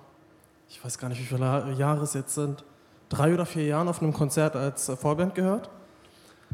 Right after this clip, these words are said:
Und zuallererst hast du den Song Phantom gespielt. Und bis heute weiß ich nicht, warum du immer noch kein Video zu Phantom rausgebracht hast.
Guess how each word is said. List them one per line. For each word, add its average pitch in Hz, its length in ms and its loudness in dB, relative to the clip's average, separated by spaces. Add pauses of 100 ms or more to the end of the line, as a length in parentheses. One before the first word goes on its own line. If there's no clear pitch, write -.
Und 147 140 -4
zuallererst 185 500 0
hast 175 220 -2
du 156 160 6
den 151 240 2
Song 156 240 2
Phantom 180 400 4
gespielt. 170 500 0 (720)
Und 151 120 -8
bis 165 200 -6
heute 190 340 2
weiß 151 200 4
ich 151 120 -2
nicht, 170 240 2
warum 160 220 2
du 151 100 2
immer 165 160 4
noch 143 140 0
kein 139 240 0
Video 143 260 0
zu 127 160 -6
Phantom 143 400 -2
rausgebracht 123 560 -2
hast. 151 220 0